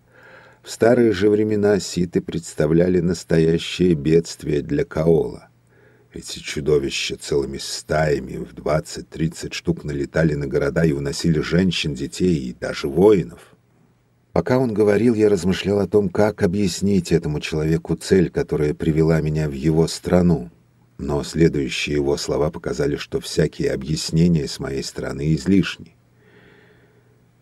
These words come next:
"А теперь несколько слов о тебе, Джон Картер", сказал он. "Я не спрашиваю тебя, какое дело привело тебя к нам. Можешь мне ничего не рассказывать. У меня есть глаза и уши.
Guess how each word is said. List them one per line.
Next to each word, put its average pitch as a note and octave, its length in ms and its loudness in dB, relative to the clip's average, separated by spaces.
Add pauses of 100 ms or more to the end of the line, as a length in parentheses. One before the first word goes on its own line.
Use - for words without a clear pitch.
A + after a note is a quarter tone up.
(320)
"А - 120 -8
теперь A2 420 0
несколько G2 540 -4
слов E2+ 400 -2
о E2 40 -6
тебе, F2 360 -2
Джон E2 340 0
Картер", E2+ 500 -2 (240)
сказал - 540 -10
он. - 180 -18 (600)
"Я - 320 -2
не A2 160 -2
спрашиваю - 640 -2
тебя, - 320 -8
какое - 400 -4
дело - 320 -2
привело - 400 -4
тебя - 300 -8
к - 100 -18
нам. D3 300 -4 (340)
Можешь E2+ 320 0
мне D#2+ 160 2
ничего D2+ 380 -2
не C2+ 100 -8
рассказывать. - 800 -8 (480)
У D#2+ 80 -12
меня D2+ 260 -4
есть D#2 400 2
глаза C#2 460 0
и D#2+ 100 2
уши. E2 460 0